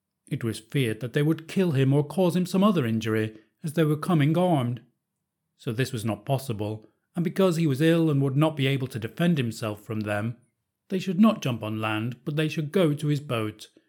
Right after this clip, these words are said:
and there he would send them all the supplies that they wanted, at his pleasure. The captain agreed and returned to his ship, and as there was nowhere to stop in the bay due to the great depths, he could not drop anchor,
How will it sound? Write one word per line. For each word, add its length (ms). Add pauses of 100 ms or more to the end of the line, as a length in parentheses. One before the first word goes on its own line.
(240)
and 160
there 240
he 80
would 200
send 280
them 300
all 180
the 80
supplies 500
that 160
they 140
wanted, 580 (300)
at 160
his 140
pleasure. 500 (760)
The 80
captain 540
agreed 500
and 160
returned 460
to 80
his 100
ship, 400 (680)
and 180
as 140
there 100
was 140
nowhere 440
to 120
stop 420
in 120
the 80
bay 460
due 200
to 100
the 100
great 380
depths, 520 (420)
he 140
could 180
not 240
drop 240
anchor, 520